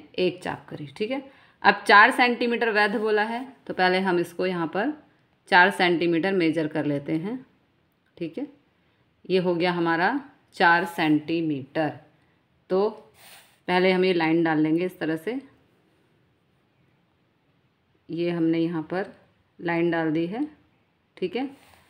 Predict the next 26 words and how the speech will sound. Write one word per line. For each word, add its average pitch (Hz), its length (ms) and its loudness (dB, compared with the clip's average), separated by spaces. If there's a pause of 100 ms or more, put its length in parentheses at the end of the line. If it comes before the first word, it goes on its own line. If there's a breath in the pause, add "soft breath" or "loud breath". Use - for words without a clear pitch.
(340 loud breath)
दो 180 160 2
बराबर 185 380 4
हिस्सों 190 260 -2
में 190 140 2
बट 180 140 2
गया 190 240 2
है। 214 300 -2
अब 180 220 2
यहाँ 185 260 0
पर 190 200 0 (140)
इसको 202 320 -4
हम 185 180 -4
नाम 175 360 0
दे 170 120 0
देंगे, 175 340 -2 (460 soft breath)
कुछ 180 160 -4
भी 190 80 4
नाम 180 240 4
दे 170 120 2
सकते 180 320 -6
हैं, 214 340 -4
लेकिन 180 240 0
ये 202 120 2
दो 175 200 0
हिस्सों 175 320 -4
में 208 300 0